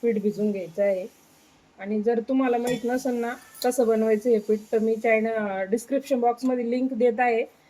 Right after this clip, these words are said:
नक्कीच जाऊन चेक करा. हे बघा, असं थोडं थोडं पाणी टाकून चांगलं मळवून घ्यायचं आहे आपल्याला पीठ. हे बघा, आपण normally जसं पुऱ्याला पीठ भिजवतो ना,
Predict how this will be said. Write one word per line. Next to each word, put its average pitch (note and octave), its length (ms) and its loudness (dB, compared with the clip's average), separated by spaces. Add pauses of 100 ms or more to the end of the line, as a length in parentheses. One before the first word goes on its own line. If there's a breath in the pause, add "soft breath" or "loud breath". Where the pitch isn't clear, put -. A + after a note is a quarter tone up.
(240 soft breath)
नक्कीच A#3 300 -4
जाऊन A#3 260 2
चेक A#3 160 -4 (140)
करा. A3+ 220 0 (2250)
हे A#3+ 180 0
बघा, A#3+ 160 2
असं C4 160 0
थोडं A3+ 300 2
थोडं A3+ 220 4
पाणी A3+ 240 4
टाकून B3 340 2
चांगलं A3 400 0 (240)
मळवून A3+ 440 4
घ्यायचं F#3+ 300 2
आहे G3+ 80 2
आपल्याला F3+ 380 -2 (1120)
पीठ. G#3 120 4 (2250)
हे A#3+ 60 0
बघा, C4 240 4
आपण C4 340 4
normally C4+ 440 6
जसं C4+ 260 0
पुऱ्याला C4+ 440 0
पीठ C4+ 200 -2
भिजवतो A3 500 0
ना, C4 140 0